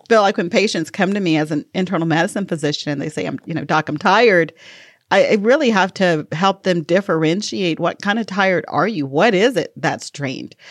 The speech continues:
Because each type of rest deficit has its own symptoms and side effects. For example, a, a creative rest deficit,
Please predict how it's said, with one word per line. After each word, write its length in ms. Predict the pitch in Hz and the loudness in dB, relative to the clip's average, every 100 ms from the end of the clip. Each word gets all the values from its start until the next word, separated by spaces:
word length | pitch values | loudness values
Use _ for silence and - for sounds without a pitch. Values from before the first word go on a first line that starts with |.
| - - | -18 -6
Because 380 | 185 202 175 - - | -4 0 -2 -2 -6
each 340 | 247 - - | -6 -6 -14
type 340 | - 196 196 214 | -6 -2 -2 -2
of 180 | 156 - - | -8 -8 -6
rest 380 | 160 165 - - | 0 0 -2 -4
deficit 500 | 139 151 208 277 262 | -2 -2 -2 -2 0
has 260 | 202 165 | 0 0
its 160 | 170 151 - | -2 -6 -2
own 320 | 185 180 175 | 0 0 -4
symptoms 520 | - 175 185 175 170 | -4 -4 -4 -6 -4
and 120 | 151 | -4
side 240 | - 147 196 | -2 -2 -2
effects. 480 | - - - - _ - - - | -6 -12 -12 -20 _ -20 -18 -2
For 140 | 196 | 0
example, 560 | 175 185 190 196 151 - | 0 -2 -4 -2 -4 -4
a, 200 | 160 - | -4 -4
a 80 | 165 | -8
creative 580 | - 214 190 226 220 - | -4 -2 0 0 -2 -2
rest 320 | 147 143 - | -2 -2 -8
deficit, 540 | - - - - - | -8 -8 -14 -16 -18